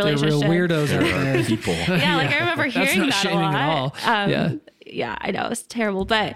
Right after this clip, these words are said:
Speaker 2: um, I remember hearing that. But I also knew Chandler to some extent. I mean, we weren't dating that long, but I feel like I could,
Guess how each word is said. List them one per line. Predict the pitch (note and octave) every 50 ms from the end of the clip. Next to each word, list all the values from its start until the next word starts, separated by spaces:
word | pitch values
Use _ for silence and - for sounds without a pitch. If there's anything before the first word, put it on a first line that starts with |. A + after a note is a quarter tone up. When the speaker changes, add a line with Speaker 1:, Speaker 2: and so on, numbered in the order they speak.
| - - - - - - - -
Speaker 2:
um, | - A#3+ A#3 G#3+
I | A#3
remember | B3+ C#4 E4 F4+ E4+
hearing | C#4 - - F#4+ G4 E4 B3+ A#3 G#3+
that. | G#3 G#3 G#3+ G#3 - -
But | C4 C4 B3 A3 - - -
I | - A#3 C4 C4+
also | - - - A#3 D4+ F#4 - A#4 A4 F4
knew | C4 B3 A3+ G#3+ A3 A#3+ C4
Chandler | - - A3 G#3 G#3 G#3 G#3 - C#2+ C#2+ C#2+ - - -
to | - - B3
some | A#3 - A3 A3+ A3
extent. | G3+ G#3 - - - G#3+ G#3+ G#3+ A3+ - - - - - - -
I | A3+ A3
mean, | G#3 G3+ G3 G3+ - - _ _ _ _ _ _ _
we | - A3+ A#3
weren't | A3 A3+ A3+ A#3 A3 G3
dating | A3+ A3 A3 G#3+ G#3
that | G#3 G#3 G3 G3
long, | G#3 G#3+ A3 G#3+ G3+ G3
but | G#3 G#3
I | G#3 G#3+
feel | G#3 A#3 A#3
like | A#3 A3+
I | A3 G#3+
could, | - - A3 G3+ G3 G3+ -